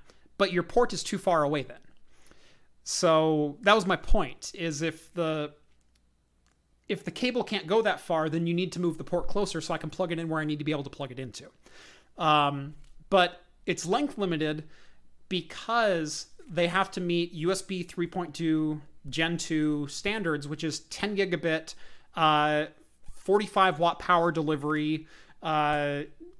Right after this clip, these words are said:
display compatibility. You know, you go down the list of all the things that U S B C has to be able to meet, and it has to be able to meet these specs. Um, and you can only do that up to so long before the signal degrades just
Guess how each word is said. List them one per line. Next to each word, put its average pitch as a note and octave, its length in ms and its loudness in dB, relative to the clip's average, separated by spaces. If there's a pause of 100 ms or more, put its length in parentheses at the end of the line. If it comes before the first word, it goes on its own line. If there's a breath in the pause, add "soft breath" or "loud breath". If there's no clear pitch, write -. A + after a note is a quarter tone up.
(480)
display G3+ 340 0
compatibility. F3 720 2
You D#3+ 180 0
know, E3 80 0
you E3+ 200 -4
go A#3+ 100 8
down B3+ 160 6
the G3 60 2
list F#3 240 0
of D#3 80 -2
all F3 100 0
the E3+ 80 -2
things E3+ 220 -2
that D#3 100 -4
U D#3+ 120 -2
S E3 100 -4
B E3+ 160 -6
C F3 240 -4
has - 360 -4
to G3+ 60 -8
be E3+ 140 -2
able E3 140 0
to D#3 140 -10
meet, E3+ 320 -6
and D3+ 80 -6
it - 80 -12
has G3+ 300 -4
to - 80 -8
be F#3 140 0
able F3 120 2
to D#3 60 -4
meet D3 200 -6
these C#3+ 140 -8
specs. - 540 -6 (500 loud breath)
Um, D3+ 600 2 (680)
and E3 600 0 (320)
you D#3 100 -4
can F#3+ 160 0
only G#3+ 180 0
do A3 120 -2
that G3 160 2
up F3 100 -2
to F3+ 60 -4
so E3 160 -2
long G3 240 2
before E3+ 240 -4
the D3+ 60 -6
signal E3 280 -4
degrades D#3+ 640 -4
just - 360 -4